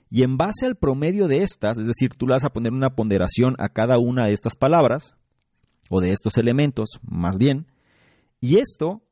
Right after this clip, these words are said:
te va a dar un promedio, ¿no? Vas a sacar el promedio de estas ponderaciones. Valioso del uno al diez, raro del uno al diez, imitable del uno al diez y no sustituible del uno al diez. Y cuando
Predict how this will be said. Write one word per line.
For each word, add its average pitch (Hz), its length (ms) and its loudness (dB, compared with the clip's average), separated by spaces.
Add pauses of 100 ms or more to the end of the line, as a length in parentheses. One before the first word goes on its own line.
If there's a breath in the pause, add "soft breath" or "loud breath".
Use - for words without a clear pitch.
(200)
te 131 80 -2
va 135 100 2
a 151 40 2
dar 165 120 -2
un 175 100 -8
promedio, 202 460 2
¿no? 220 160 -6 (160)
Vas 143 140 0
a 160 120 -4
sacar 147 160 0
el 156 100 0
promedio 139 500 0
de 131 100 2
estas 127 340 0 (600 soft breath)
ponderaciones. 110 880 -2 (140)
Valioso 101 580 0
del 104 120 0
uno 101 160 -2
al 95 80 -2
diez, 147 300 0
raro 107 220 0
del 101 100 0
uno 95 160 -4
al 95 100 -4
diez, 135 240 -2
imitable 107 360 0
del 101 100 0
uno 98 140 -2
al 92 80 0
diez 135 320 0 (420 soft breath)
y 107 120 -4
no 110 140 -2
sustituible 120 560 0
del 101 100 2
uno 101 140 -2
al 101 80 0
diez. 151 200 2 (340)
Y 110 80 -6
cuando 110 840 2